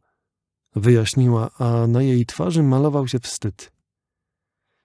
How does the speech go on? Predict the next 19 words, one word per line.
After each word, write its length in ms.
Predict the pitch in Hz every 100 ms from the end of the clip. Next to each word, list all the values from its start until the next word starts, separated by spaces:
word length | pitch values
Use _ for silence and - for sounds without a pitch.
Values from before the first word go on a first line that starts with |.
| _
Kolejna 400 | 147 196 190 156
zagadka, 500 | 131 123 131 - 147
którą 360 | - 131 131
trudno 500 | 120 127 165 156 160
będzie 340 | 123 127 117 117
mi 320 | 117 113 104
zrozumieć. 760 | 104 120 117 107 104 90 92 - _ _ _ _ _
Pomyślałam 680 | - 107 113 - 127 135 131 120 _ _ _ _
i 60 | 110
chciałam 540 | - 131 135 131 127
z 100 | 107
być 260 | 113 143 -
to 140 | 139
wzruszeniem 640 | 113 107 135 127 139 135 120
ramion 480 | 127 139 120 110 110
nie 140 | 131
drążyć 500 | 117 143 127 120 -
tematu, 500 | 123 117 120 117 110
uznając, 680 | 120 113 123 127 123 -